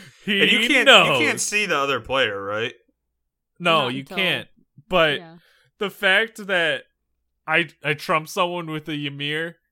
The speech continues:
Speaker 1: and then they ban Ymir, I'm like, "I'm the, I gotta be the only guy playing him, right?" Like, and so, uh, next game, I picked Oleron against his, uh,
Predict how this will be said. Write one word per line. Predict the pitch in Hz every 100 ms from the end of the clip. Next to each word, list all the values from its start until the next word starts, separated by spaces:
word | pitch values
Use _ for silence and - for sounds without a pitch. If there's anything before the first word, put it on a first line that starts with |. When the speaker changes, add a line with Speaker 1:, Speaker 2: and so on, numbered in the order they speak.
| _ -
Speaker 1:
and | 139
then | 143 135
they | 135 139
ban | 117 147 143 143 143
Ymir, | 143 135 139 151 151
I'm | 139 151
like, | 147 135 120 - _ _ -
"I'm | 220 415
the, | 349 - 226
I |
gotta | 294 427 440
be | 339
the | 277 262
only | 240 190
guy | 180 151
playing | - 208 214 104
him, | 98 107
right?" | 139 311 - _ _ _ _ _
Like, | 143 135 123 110 - _ _ _ -
and | 127
so, | - 143 120 113
uh, | 104
next | 104 131 147 - 143
game, | 131 127 113 101 104 _ _ _ _ _
I | 147
picked | 147 151 117 -
Oleron | 147 165 131 104 95 92 -
against | 117 123 117 - -
his, | 131 113 107
uh, | 104 101 92 87